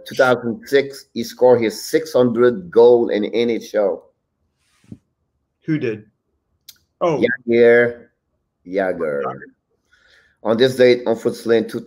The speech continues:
Speaker 1: in already ten years. Unbelievable. Pat Burns passed away ten days.
Speaker 2: Wow,
Speaker 1: ten
Speaker 2: really? That's crazy.
Speaker 1: Ten
Speaker 2: That was
Speaker 1: years
Speaker 2: fast.
Speaker 1: ago. That's amazing. By the
Speaker 2: Yeah.
Speaker 1: way, today, two thousand seven, the goalie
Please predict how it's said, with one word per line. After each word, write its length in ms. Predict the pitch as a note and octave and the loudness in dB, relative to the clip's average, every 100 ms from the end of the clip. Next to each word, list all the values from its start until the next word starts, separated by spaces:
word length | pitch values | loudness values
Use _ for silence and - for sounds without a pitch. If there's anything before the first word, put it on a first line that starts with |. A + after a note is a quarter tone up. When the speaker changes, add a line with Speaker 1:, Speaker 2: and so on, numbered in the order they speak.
| - | -6
Speaker 1:
in 320 | G#2 - - | -6 -8 -12
already 720 | A2+ D3 D3 C#3 B2+ C3 - - | 0 2 4 4 4 0 -4 -12
ten 240 | - C3+ A#2+ | -4 -2 -2
years. 580 | F#2 G2 A#2 G2+ E2 - | -6 -4 0 0 -2 -6
Unbelievable. 800 | A#2+ B2+ A#2+ G#2+ G2 F2 F2 _ _ _ _ _ - | -8 -2 0 0 -2 -6 -8 _ _ _ _ _ -8
Pat 280 | B2+ C3+ G2 | -4 -4 2
Burns 520 | A#2+ C3+ A2 - - | 4 4 0 -6 -20
passed 400 | _ A2+ B2+ - | _ -14 -10 -6
away 420 | G2+ A2+ A#2+ A#2 - _ | 0 0 0 -6 -16 _
ten 240 | C3+ C3 | -10 -6
days. 180 | A2+ A#2+ | -4 -4
Speaker 2:
Wow, 160 | B2+ - | -4 -8
Speaker 1:
ten 120 | C3 D3+ | -6 -6
Speaker 2:
really? 420 | C#3+ F#3 G#3 C3 | -2 -2 0 -4
That's 240 | B2+ D#3+ | -6 -12
crazy. 580 | - - C3+ D3+ A#2+ G#2+ _ - | -12 -16 -14 -12 -14 -18 _ -2
Speaker 1:
Ten 200 | C3+ E3+ | 0 2
Speaker 2:
That 60 | C3 | 0
was 80 | |
Speaker 1:
years 200 | B2 D3 | 2 0
Speaker 2:
fast. 120 | - A2+ | 0 -2
Speaker 1:
ago. 460 | G#2 A#2+ C3 G2 _ _ _ _ _ | -2 -2 -2 -6 _ _ _ _ _
That's 160 | A#2+ - | -14 -8
amazing. 720 | F2 - G#2+ A#2+ B2+ G#2 - - _ - | -10 -8 -4 -2 0 -2 -6 -16 _ 0
By 160 | C#3+ | 4
the 100 | D3+ | 6
Speaker 2:
Yeah. 40 | A#2 | 6
Speaker 1:
way, 140 | C3+ C3 | 4 2
today, 320 | A#2+ B2+ A2+ | 0 4 2
two 140 | - D3 | 2 0
thousand 400 | D3+ C3+ B2+ C3+ | 2 2 0 -6
seven, 640 | C3 C3+ C#3+ D3 A2+ A2+ _ _ _ | -2 0 2 2 0 -8 _ _ _
the 100 | G#2 | -6
goalie 540 | G2+ B2+ D3+ D#3 D#3 | -4 4 4 6 2